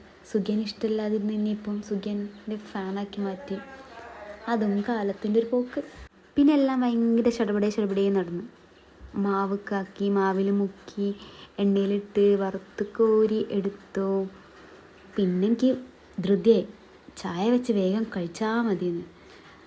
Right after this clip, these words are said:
അങ്ങനെ നമ്മൾ ടേസ്റ്റി ആയിട്ടുള്ള സുഖിയനായിട്ടുണ്ട്.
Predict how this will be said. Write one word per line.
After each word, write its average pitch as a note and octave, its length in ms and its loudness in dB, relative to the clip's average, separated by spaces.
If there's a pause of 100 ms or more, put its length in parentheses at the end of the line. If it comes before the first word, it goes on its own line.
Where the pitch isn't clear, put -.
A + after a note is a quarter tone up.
(120)
അങ്ങനെ F#3+ 200 0
നമ്മൾ F#3+ 200 -2
ടേസ്റ്റി A3+ 440 -4
ആയിട്ടുള്ള A3 280 0
സുഖിയനായിട്ടുണ്ട്. G3 960 -2